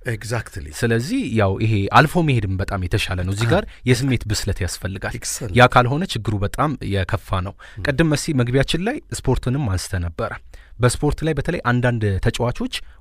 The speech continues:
Speaker 2: ዋጋ ያስከፍላሉ።
Speaker 1: Thank you።
Speaker 2: ቡድኑ እየመራ እያወቁ፣ እ፣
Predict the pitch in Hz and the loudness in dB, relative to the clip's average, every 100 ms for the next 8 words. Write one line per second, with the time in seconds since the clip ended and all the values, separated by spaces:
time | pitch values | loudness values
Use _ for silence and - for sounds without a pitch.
0 | - 131 127 98 - - 98 - - - | 6 8 8 2 -2 -6 -8 -8 -10 -12
1 | - - 110 135 208 247 143 104 98 95 | -14 -10 0 4 4 4 4 4 2 -2
2 | 90 - 123 135 120 107 - 285 - - | -6 -4 4 4 4 0 -2 -8 -8 -20
3 | - - - - | -20 -20 -12 -2